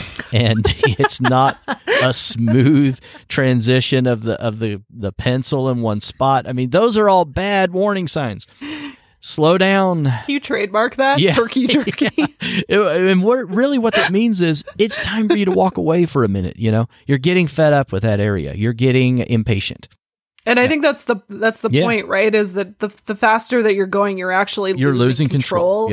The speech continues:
Speaker 2: Yeah.
Speaker 1: of, of, of the consistency of your, of your pressure a
Speaker 2: Yeah,
Speaker 1: lot of the time.
Speaker 2: exactly. And, and that's a, I think that's an important thing to keep in mind, um,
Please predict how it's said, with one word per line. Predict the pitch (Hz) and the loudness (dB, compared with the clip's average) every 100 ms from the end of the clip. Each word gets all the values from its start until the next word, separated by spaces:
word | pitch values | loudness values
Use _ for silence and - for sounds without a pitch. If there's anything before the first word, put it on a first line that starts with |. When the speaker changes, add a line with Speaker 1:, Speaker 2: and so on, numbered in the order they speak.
| - | 0
Speaker 2:
Yeah. | 185 | 0
Speaker 1:
of, | 185 170 - | 0 -4 -4
of, | 196 196 190 170 - - | 2 2 0 -8 -18 -2
of | 202 | -2
the | 202 | 0
consistency | 220 220 - - 208 202 - 196 | -2 -2 0 0 0 -2 0 0
of | 180 196 | 0 -2
your, | 185 180 180 175 | -4 -2 -2 -2
of | - 190 175 | -2 -6 -4
your | 185 180 | -4 -4
pressure | 170 180 175 - - 190 _ | -4 -4 -2 -4 -6 -10 _
a | _ | _
Speaker 2:
Yeah, | 143 175 131 | 2 2 2
Speaker 1:
lot | |
of | 180 | 0
the | |
time. | 135 | -2
Speaker 2:
exactly. | 123 131 123 - 120 | 0 0 0 0 0
And, | 127 147 | 0 -2
and | 165 175 | 0 0
that's | 202 277 - | 0 -4 -4
a, | 302 - | -6 -4
I | 185 | -4
think | 262 269 | -2 -6
that's | 247 | -2
an | 214 | 0
important | 170 - 175 165 170 | 0 0 0 0 -2
thing | 170 165 151 | 0 0 0
to | |
keep | - 143 127 | -2 -2 0
in | 123 | 0
mind, | 123 123 123 - - - - | 2 2 0 -4 -20 -12 -4
um, | 147 139 131 | 0 2 2